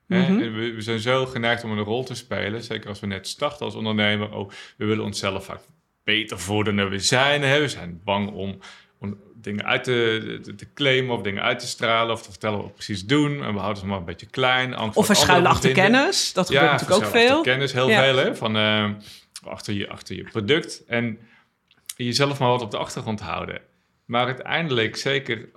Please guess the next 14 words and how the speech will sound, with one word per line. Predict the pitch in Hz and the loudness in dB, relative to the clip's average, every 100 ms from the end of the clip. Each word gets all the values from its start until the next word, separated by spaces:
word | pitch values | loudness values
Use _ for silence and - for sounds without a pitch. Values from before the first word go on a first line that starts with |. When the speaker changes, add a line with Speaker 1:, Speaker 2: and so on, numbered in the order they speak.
| 120 - | -10 -8
Speaker 1:
als | 117 | -4
jij | 127 | 0
het | 131 | -2
gezicht | - 117 123 | -4 -6 -4
van | 117 | -2
je | 107 | -2
bedrijf | 95 101 117 120 | -2 -2 0 -2
bent, | - 92 95 | -8 -10 -8
dan, | 107 101 | -8 -6
dan | 110 107 | -6 -6
kiezen | 123 110 110 | -6 -6 -2
mensen | 101 110 104 - 98 98 - _ _ _ _ | -2 -2 -4 -4 -4 -6 -10 _ _ _ _
voor | - - 92 | -18 -12 -2
jou. | 104 139 | 2 2